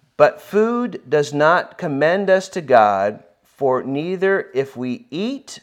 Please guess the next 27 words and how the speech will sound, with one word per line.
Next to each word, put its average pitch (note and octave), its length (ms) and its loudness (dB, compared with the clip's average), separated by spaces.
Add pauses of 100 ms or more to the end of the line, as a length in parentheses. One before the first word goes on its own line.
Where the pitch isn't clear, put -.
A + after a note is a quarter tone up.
are C3 160 4
we C3+ 140 -4
better, F3+ 580 2
nor B2+ 320 -2
if B2 200 -8
we A#2+ 120 -8
do G#3 360 -6
not C3+ 340 0
eat, A#2 440 -10 (360)
we C3 580 -8
are G2+ 600 -6
worse." - 640 -12 (1600)
So D3 100 -6
I C#3 80 0
can C#3+ 80 -4
imagine G#3 460 0
some F#3+ 240 0
of G3+ 60 2
those F#3 140 0
people D#3+ 340 -4
asking F#3 360 2
the F3+ 80 -4
question C3 500 2
to C#3+ 100 -12
Paul A2+ 400 2
were A2 140 -6
saying, A#2 480 -4